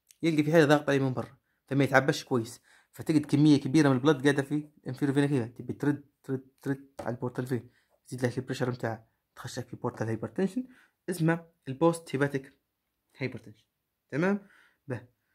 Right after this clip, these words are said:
شنو هن الكلينيكال بيكتشر يا دكتور متاع ال-، البورتال هايبرتنشن؟ الكلينيكال بيكتشر اوف بورتال هايبرتنشن اللي سميناه ان احنا تو في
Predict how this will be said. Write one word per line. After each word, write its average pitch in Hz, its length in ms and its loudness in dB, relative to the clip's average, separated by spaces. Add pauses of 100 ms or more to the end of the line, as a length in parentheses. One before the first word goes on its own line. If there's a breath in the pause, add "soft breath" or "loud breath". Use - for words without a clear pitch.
(460)
شنو 262 280 8
هن 269 120 10
الكلينيكال 240 480 6
بيكتشر 202 420 0
يا 185 60 4
دكتور 180 1040 -2
متاع 123 600 0 (100)
ال-، 110 280 -6
البورتال 113 540 -6
هايبرتنشن؟ 123 540 -4 (800)
الكلينيكال 262 420 2
بيكتشر 214 440 -6 (120)
اوف - 180 -14
بورتال 165 240 -4
هايبرتنشن 143 540 -6 (420)
اللي 123 100 -6
سميناه 135 420 2
ان 135 120 2
احنا 127 140 -2
تو 139 260 -4
في 131 300 -8